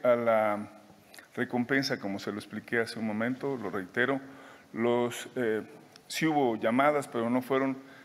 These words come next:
elementos que nos permitieran la localización de la persona, por lo tanto no hay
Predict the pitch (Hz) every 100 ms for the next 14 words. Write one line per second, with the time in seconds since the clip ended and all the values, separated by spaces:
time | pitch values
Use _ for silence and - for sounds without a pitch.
0 | - 113 120 135 135 123 117 - 120 120
1 | 110 127 123 123 120 - 117 113 107 104
2 | 113 110 - 123 113 104 110 - 135 139
3 | - 107 107 107 113 113 113 104 107 113
4 | 127 127